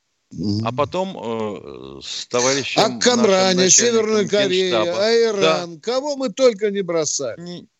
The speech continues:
Speaker 2: ё-моё.
Speaker 1: Да.
Speaker 2: А теперь, понимаешь, человека прорвало.
Speaker 1: Мгм.
Speaker 2: Вот он уже, э, на пенсию выходит, а тут, оказывается, вот Европа не наша.
Speaker 1: Мгм.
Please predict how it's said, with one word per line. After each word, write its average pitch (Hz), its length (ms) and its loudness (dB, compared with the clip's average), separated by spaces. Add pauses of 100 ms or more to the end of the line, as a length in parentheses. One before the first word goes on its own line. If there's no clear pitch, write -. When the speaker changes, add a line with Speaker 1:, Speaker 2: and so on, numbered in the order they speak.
(140)
Speaker 2:
ё-моё. 120 760 2 (100)
Speaker 1:
Да. 117 300 -4
Speaker 2:
А 156 60 0
теперь, 196 360 -6 (300)
понимаешь, 202 400 0
человека 190 280 2
прорвало. 170 840 2 (340)
Speaker 1:
Мгм. 101 220 -12
Speaker 2:
Вот 170 160 2
он 170 100 -2
уже, 156 180 -2 (160)
э, 101 320 2
на 117 160 2
пенсию 220 480 0
выходит, 117 520 2
а 110 100 0
тут, 180 180 -2
оказывается, 165 680 -2
вот 123 280 -2
Европа 135 440 2
не 80 160 -6
наша. 69 400 -12 (400)
Speaker 1:
Мгм. 90 180 -4